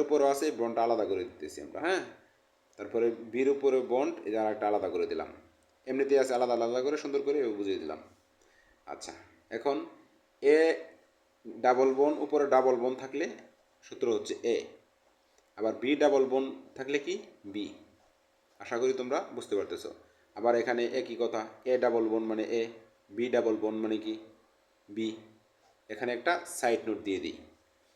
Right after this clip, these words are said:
তো এ ডাবল বন্ড মানে কি? এ। বি ডাবল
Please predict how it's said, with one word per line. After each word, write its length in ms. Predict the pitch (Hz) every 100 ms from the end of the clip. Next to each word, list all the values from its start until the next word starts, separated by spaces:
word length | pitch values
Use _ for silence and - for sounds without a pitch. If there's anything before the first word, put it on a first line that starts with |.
| _ _ _ -
তো 80 | 123 151 - - _ _ _ _ _ _ _ 127
এ 20 | 139 139
ডাবল 240 | 127 120 127 131
বন্ড 180 | 147 165 - 131
মানে 140 | 131 120
কি? 80 | 110 - 113
এ। 20 | 82 - - - _ _ _ _ _ _ _ _ _ _ _ _
বি 280 | 101 98 131 147
ডাবল 220 | 131 123